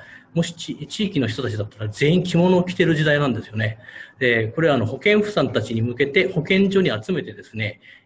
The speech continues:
えー、ドクター、医者が、えー、保健婦相手に、えー、こう、えー、勉強会をしてる模様だってことがわかります。で、ちょっとこの、まあ、ポスター、紙のポスター、えー、画面が小さくてわかんないと思うんですけども、これずーっと拡大してみると、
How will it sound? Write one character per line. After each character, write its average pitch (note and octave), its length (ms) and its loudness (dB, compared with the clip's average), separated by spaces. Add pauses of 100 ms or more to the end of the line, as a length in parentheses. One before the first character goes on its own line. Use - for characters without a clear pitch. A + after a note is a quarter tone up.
え G#2 460 -6
ー、 - 20 -16
ド E3+ 100 -6
ク - 100 -20
タ E3+ 100 -6
ー、 A#2+ 40 -6
医 B2 60 -8
者 F3+ 200 -4
が、 F#3 300 -2 (240)
え A2 160 -6
ー、 - 20 -14
保 - 100 -18
健 G3 280 -4
婦 G3 320 -6
相 F3 180 -4
手 D#3+ 120 -8
に、 D#3+ 300 -6
え G2 680 -14 (140)
ー、 - 20 -20
こ F#2 240 -20
う、 - 40 -20 (280)
え G#2+ 100 -16
ー、 G2 60 -16
勉 B2+ 160 -8
強 B2+ 140 -6
会 A#2 140 -4
を A2 80 -6
し - 80 -16
て - 100 -14
る A2+ 80 -8
模 G#2+ 140 -4
様 G#2 140 -6
だ - 100 -16
っ - 40 -20
て - 80 -20
こ - 100 -20
と - 100 -18
が F#2 60 -14
わ - 60 -20
か G2+ 100 -20
り F#2+ 60 -20
ま E2+ 120 -20
す。 - 100 -20 (460)
で、 D#3+ 60 -12
ち B3+ 100 -4
ょ - 20 -2
っ B3 40 -10
と - 120 -4
こ - 180 -4
の、 G3+ 300 -2
ま D#3 100 -2
あ、 A2 140 -10 (560)
ポ A#3+ 60 -4
ス - 100 -12
タ C#3+ 120 -2
ー、 - 80 -4
紙 G#3+ 220 -2
の E3+ 80 -2
ポ G#3 140 -4
ス - 100 -10
タ F3 100 -2
ー、 A2 240 -2 (420)
え G#2+ 300 -6
ー、 - 40 -20
画 C3+ 80 -2
面 E3 160 -2
が D#3+ 80 -2
小 D#3 200 -6
さ E3 120 -4
く - 60 -14
て - 80 -8
わ A#2 120 -4
か F3+ 100 -8
ん E3 80 -6
な A#2+ 80 -6
い A2 80 -8
と A2 60 -10
思 A2 120 -10
う G2+ 40 -10
ん G2+ 40 -12
で - 80 -18
す - 100 -20
け - 80 -20
ど A2 100 -14
も、 B2+ 200 -6
こ - 140 -10
れ C3+ 60 -8
ず C3+ 80 -8
ー F3 220 0
っ - 40 -10
と F3+ 80 -16
拡 - 260 -16
大 D#3+ 180 -4
し - 40 -18
て E3 100 -12
み D#3+ 60 -6
る B2+ 100 -6
と、 G#2+ 220 -12